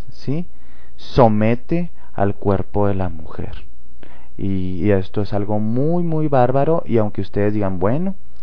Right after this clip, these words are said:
y esto es una violación o algo", no, no tiene que ver con la violación necesariamente, no necesariamente. Puede haber violencia sexual,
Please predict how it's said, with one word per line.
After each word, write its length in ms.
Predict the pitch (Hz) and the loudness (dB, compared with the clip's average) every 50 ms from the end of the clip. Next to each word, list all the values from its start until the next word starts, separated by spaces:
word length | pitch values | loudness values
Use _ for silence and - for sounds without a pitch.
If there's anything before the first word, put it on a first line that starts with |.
| - - - - - - | -2 -2 -2 -2 -2 0
y 80 | 101 | 0
esto 240 | 95 90 - - 110 | 0 0 0 0 0
es 100 | 107 - - | 0 0 0
una 200 | - 110 110 110 | 0 0 0 2
violación 680 | 113 117 110 98 90 87 87 - - - 147 156 175 165 | 2 2 2 2 2 0 0 -2 -2 -2 -2 0 0 0
o 80 | 143 | 0
algo", 220 | 135 147 156 135 113 | 0 0 0 0 0
no, 400 | 98 92 85 87 92 113 139 151 | 0 0 0 0 0 0 0 0
no 120 | 151 147 | 0 -2
tiene 220 | - - 135 143 - | -2 -2 -2 -2 -2
que 140 | - 113 | -2 -2
ver 140 | 101 104 107 | -2 -2 -2
con 140 | - - 127 | -2 -2 -2
la 120 | 127 123 | 0 0
violación 640 | 107 101 98 92 95 92 92 - - 123 123 147 151 - - - - - | 0 0 -2 -2 -2 -2 -2 -2 0 0 0 0 -2 -2 -2 -2 -2 -2
necesariamente, 1300 | 101 98 95 - - 95 92 - - 101 104 113 113 107 104 101 95 98 110 120 143 143 - - - - - - - - - - - - | -2 0 0 -2 -2 -2 -2 -2 -2 0 0 0 0 0 0 0 0 0 0 0 -2 -2 -2 -2 -2 -2 -2 -2 -2 -2 -2 -2 -2 0
no 240 | 98 107 123 143 | 0 0 2 2
necesariamente. 1160 | 170 185 175 170 - 113 - - - 73 50 - - - - - - - - - - - - - - - - - - - - - - - - - - - - - - - - - - - - - - - - - - - - - - - - - - - - - - - - - - - - - - | 0 0 0 0 -2 -2 -2 -2 -2 -2 -2 -2 -2 -2 -2 -2 -2 -2 -2 -2 -2 -2 -2 -2 -2 -2 -2 -2 -2 -2 -2 -2 -2 -2 -2 -2 -2 -2 -2 -2 -2 -2 -2 -2 -2 -2 -2 -2 -2 -2 -2 -2 -2 -2 -2 -2 -2 -2 -2 -2 -2 -2 -2 -2 -2 -2 -2 -2 -2 -2 -2 -2 2
Puede 160 | - 113 117 | 4 6 6
haber 160 | 123 135 143 143 | 6 6 6 4
violencia 360 | 156 151 143 143 143 - 156 | 2 2 2 2 2 0 0
sexual, 480 | 143 147 - - - 113 95 95 110 | 0 0 0 0 0 0 0 0 0